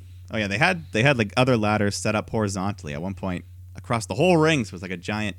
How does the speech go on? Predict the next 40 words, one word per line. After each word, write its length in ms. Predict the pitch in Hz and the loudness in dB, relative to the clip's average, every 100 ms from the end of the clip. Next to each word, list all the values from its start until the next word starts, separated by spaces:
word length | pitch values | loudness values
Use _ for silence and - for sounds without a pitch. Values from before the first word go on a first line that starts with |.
| - | -12
capital 400 | - 104 - 87 95 | -8 -8 -6 -10 -8
A. 300 | 98 87 - - - - - - - - | -6 -8 -10 -16 -18 -18 -18 -18 -18 -10
Um, 320 | 80 78 78 - - - - - | -6 -4 -4 -8 -16 -20 -20 -6
and 160 | 80 85 | -2 2
then, 500 | 87 87 87 82 80 | 2 2 2 0 0
yeah, 180 | 92 | 0
so 120 | 90 85 | 0 0
that 160 | 110 | 0
was 140 | 92 92 | 0 -2
set 220 | 98 92 | 0 0
up, 200 | 95 92 | 0 -2
and 140 | 82 | -6
then 460 | 78 80 87 92 92 | -6 -6 -8 -10 -4
Andrade 480 | 98 92 117 127 120 | -2 2 4 6 6
hits 180 | 120 - | 4 0
the 100 | 82 | 2
hammerlock 480 | 147 175 151 143 - | 4 6 6 4 4
D 120 | 135 | 2
D 120 | 127 | 2
T 260 | 113 123 110 | 0 0 2
on 260 | 135 202 | 4 4
Rey 280 | 147 143 127 | 6 6 6
through 320 | 104 190 285 | 4 4 4
the 80 | 214 | 4
ladder. 420 | 123 87 85 85 - - - - | 4 4 2 -2 -8 -18 -20 -20
So 140 | - 80 | -10 -4
that 160 | 85 | -4
kinda 200 | 98 92 | -2 -4
made 200 | 87 90 | -2 -2
up 100 | 90 | -2
for 80 | 90 | -4
the 80 | 87 | -4
other 120 | 87 | -4
botches 380 | 82 78 76 80 | -4 -6 -6 -10
'cause 80 | - | -10
that 100 | 69 | -10
was 120 | 69 | -10
an 60 | 65 | -8
awesome 280 | 71 - 90 | -10 -10 -14
spot. 320 | - 82 82 | -12 -14 -12